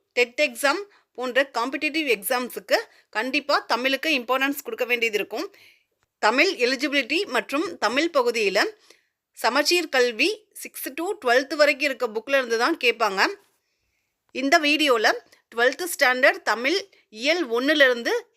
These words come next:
பாக்ஸ் இன்ஃபர்மேஷன் மட்டும் பார்க்கலாம். இயல் ஒண்ணு, செயல் பகுதி இளந்தமிழே. இந்த இளந்தமிழே அப்படிங்கிற செயல் பகுதி வந்து சிற்பி பாலசுப்ரமணியம் அவர்கள் எழுதியிருக்காங்க. இந்த பாக்ஸ்ல அவரை பத்தின டீட்டெயில்ஸ் கொடுத்திருக்காங்க,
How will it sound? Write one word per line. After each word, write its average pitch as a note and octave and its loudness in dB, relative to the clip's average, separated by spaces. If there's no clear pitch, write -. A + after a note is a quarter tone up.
பாக்ஸ் C#4+ 2
இன்ஃபர்மேஷன் B3+ -2
மட்டும் C#4 -4
பார்க்கலாம். G#3+ 0
இயல் C4+ 2
ஒண்ணு, A#3 0
செயல் C4+ -4
பகுதி A#3 -4
இளந்தமிழே. A3+ 2
இந்த A#3+ -2
இளந்தமிழே C#4+ 0
அப்படிங்கிற A3+ -2
செயல் B3 -4
பகுதி A#3 -2
வந்து G#3 -4
சிற்பி C4 -8
பாலசுப்ரமணியம் B3+ -2
அவர்கள் G#3 -2
எழுதியிருக்காங்க. A3 -2
இந்த B3+ 0
பாக்ஸ்ல C#4 0
அவரை B3+ -2
பத்தின C#4 -4
டீட்டெயில்ஸ் D4 -6
கொடுத்திருக்காங்க, G#3+ -4